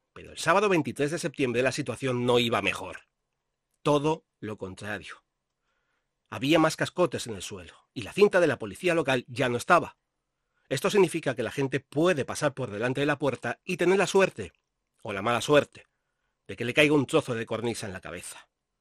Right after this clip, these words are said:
Vamos, que el edificio ahora mismo, si no actúan de inmediato, es un peligro para la ciudadanía de Almería. Si esperan a que pase algo peor,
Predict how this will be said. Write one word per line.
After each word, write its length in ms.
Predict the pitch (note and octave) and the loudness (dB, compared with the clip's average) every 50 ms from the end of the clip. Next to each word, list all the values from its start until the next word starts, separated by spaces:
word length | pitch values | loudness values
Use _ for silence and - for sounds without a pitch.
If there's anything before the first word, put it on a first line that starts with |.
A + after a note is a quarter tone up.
| _ _ _ _ _ _ _ _ _ _ _ _ | _ _ _ _ _ _ _ _ _ _ _ _
Vamos, 260 | - C#3 C#3 C3 - | 2 2 2 2 0
que 80 | - B2+ | 0 0
el 60 | A#2+ | 0
edificio 340 | B2+ B2 - G3 F#3 - F3 | 0 0 -2 -4 -4 -2 0
ahora 120 | D3+ D3+ | 2 2
mismo, 380 | D#3 E3+ - C#3+ C#3 C#3 C3+ - _ _ _ | 2 2 0 0 0 -2 -2 -4 _ _ _
si 160 | - - - F#2+ | -18 -16 -10 -6
no 100 | A#2 B2 | -6 -6
actúan 260 | - - D#3 C#3 B2+ | 0 2 2 4 4
de 80 | C#3+ | 4
inmediato, 440 | D3+ D#3 C#3+ B2+ B2+ B2+ A2+ - A#2+ | 4 4 4 2 2 0 0 0 -2
es 100 | A#2+ - | -4 -4
un 160 | D3+ C3+ A#2 | -4 -6 -6
peligro 540 | - - C3+ A#2+ A#2+ B2+ B2+ C3 B2+ B2 A2 | -2 -2 0 0 2 2 2 2 0 0 -2
para 180 | - B2 C3+ C#3+ | -2 -4 -2 -2
la 100 | C#3+ C3+ | -2 -2
ciudadanía 560 | - C3 A#2 A2 G#2 G2+ F#2+ F#2+ G2+ G2+ F#2+ | -2 -4 -4 -4 -4 -4 -4 -4 -6 -6 -6
de 60 | F2+ | -8
Almería. 480 | F2 F#2 G2 A2 D3+ F3+ C3+ F#2+ - _ _ _ _ _ _ _ _ _ _ _ _ _ _ _ _ _ _ _ _ _ _ _ _ | -10 -10 -6 -4 -2 -2 -2 -4 -8 _ _ _ _ _ _ _ _ _ _ _ _ _ _ _ _ _ _ _ _ _ _ _ _
Si 140 | - - A#2+ | -14 -12 -10
esperan 320 | - - D#3+ D#3+ E3 C#3+ | -6 0 0 2 2 2
a 60 | B2 | 0
que 100 | A2 G#2+ | -4 -6
pase 240 | F2+ A#2+ - - D#3 | -6 -6 -4 0 0
algo 200 | C#3 C3 B2+ C3 | 0 0 -2 -2
peor, 320 | - D3 A#2+ A2+ A2 - | 0 0 0 0 -2 -4